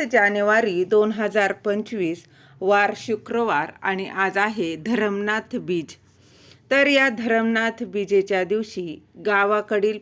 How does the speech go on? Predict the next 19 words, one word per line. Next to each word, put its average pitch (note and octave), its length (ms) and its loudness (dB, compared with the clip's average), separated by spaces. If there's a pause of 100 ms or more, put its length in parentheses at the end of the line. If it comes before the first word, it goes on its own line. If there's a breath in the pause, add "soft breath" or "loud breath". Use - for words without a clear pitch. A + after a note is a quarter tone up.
पारंपरिक B3 640 0 (140)
पद्धत G3+ 340 -2 (640 soft breath)
कशी A#3+ 280 2
आहे, A3 420 0 (460 soft breath)
कशी B3+ 320 2
धरमनाथांची A#3 1000 0
बीज A#3+ 480 -4
साजरी A3 380 0
केली G3 360 2
जाते, E3+ 500 -4 (560 soft breath)
त्याचीच A#3+ 400 0
माहिती A#3 720 -2
या G#3 240 0
व्हिडिओत G#3+ 480 4
मी G3 120 0
तुमच्याशी G3 680 -4
शेअर A3+ 360 0
करणार F#3 440 -4
आहे. F3 320 -6